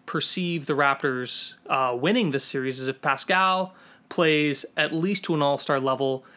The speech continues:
uh, hopefully matching Jason Tatum, but definitely not losing that battle substantially. And, well, Jason Tatum has taken a leap. He is looking far and away the best player in this series. It's not even close.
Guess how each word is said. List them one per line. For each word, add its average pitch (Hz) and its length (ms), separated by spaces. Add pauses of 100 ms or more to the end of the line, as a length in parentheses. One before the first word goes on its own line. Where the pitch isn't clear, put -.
(180)
uh, 131 360
hopefully 175 420
matching 139 460
Jason 180 320
Tatum, 185 280
but - 220
definitely 156 400
not 139 560 (340)
losing 147 420
that 135 200
battle 135 400
substantially. 208 800 (420)
And, 135 580 (420)
well, 135 240
Jason 165 280
Tatum 139 220
has 127 100
taken 127 440 (500)
a 147 120
leap. 135 380 (500)
He 160 220
is 143 140
looking 127 500 (800)
far - 360
and 147 80
away 135 160
the 123 80
best 127 180
player 135 140
in 127 80
this 123 100
series. 123 380
It's 143 80
not 143 120
even 127 140
close. 165 440